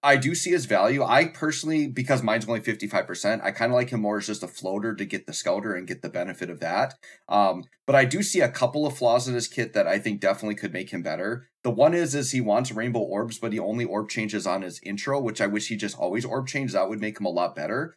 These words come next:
And then he's got the redundancy of crit and effective against all types,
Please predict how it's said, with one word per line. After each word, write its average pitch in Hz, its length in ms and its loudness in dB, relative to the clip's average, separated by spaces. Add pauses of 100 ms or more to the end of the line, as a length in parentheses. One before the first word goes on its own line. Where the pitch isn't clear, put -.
(220)
And - 140 -2
then 131 100 4
he's 139 160 2
got 131 220 4
the 143 80 0
redundancy 127 840 2
of 110 220 0
crit 123 460 -2
and 110 240 4
effective 98 400 -2
against 90 260 -6
all 76 140 -6
types, 123 420 -2